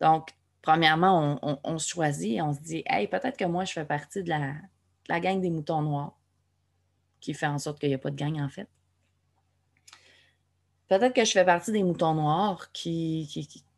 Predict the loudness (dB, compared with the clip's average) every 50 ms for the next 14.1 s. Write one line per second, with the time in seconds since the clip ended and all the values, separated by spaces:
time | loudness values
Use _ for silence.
0 | _ _ -12 -8 -6 -2 2 4 6 6 6 6 6 4 2 0 0 -4 -6 _
1 | _ _ _ _ _ _ _ _ -8 0 2 2 2 2 0 -2 -4 -6 -4 -2
2 | -4 -4 -4 -2 -6 -6 -6 -6 -6 -6 -4 -4 -6 -6 -8 -8 -10 -8 -8 -6
3 | -4 -2 0 0 0 0 -2 -4 -8 _ -20 -20 -20 -20 -20 -20 -20 -14 -8 -6
4 | -4 -4 -4 -4 -4 -4 -4 -4 -6 -6 -8 -10 -12 -14 -14 -16 -18 _ _ -20
5 | -20 -20 -20 _ -16 -8 -8 -6 -4 -2 0 0 2 0 0 -2 -2 -2 0 2
6 | 2 2 0 -4 -8 _ -12 -8 -6 -6 -6 _ -12 -10 -10 -8 -8 -6 -6 -6
7 | -4 -4 -4 -4 -4 -2 -4 -4 -6 -8 _ -6 -6 -6 -6 -10 -6 -2 0 0
8 | 0 0 0 -2 -2 -2 -4 -6 -6 -6 -6 -8 -6 -6 -6 -6 -4 -6 -8 -8
9 | -8 -10 -10 -14 -16 -8 -6 -6 -4 -4 -6 -6 -6 -8 -8 -4 -2 -4 -2 -4
10 | -6 -10 -12 _ _ _ _ -20 -20 -20 -20 -20 -20 -20 -20 -20 _ _ _ _
11 | _ _ _ -20 _ _ _ _ _ _ -18 -12 -8 -6 -4 -4 -4 -4 -6 -6
12 | -8 -8 -8 -10 -12 -14 -16 -20 -20 _ _ _ _ _ _ -4 -4 -4 -4 -4
13 | -4 2 4 4 4 4 0 -6 -10 -6 0 2 4 6 6 6 4 2 0 -2
14 | -6 -10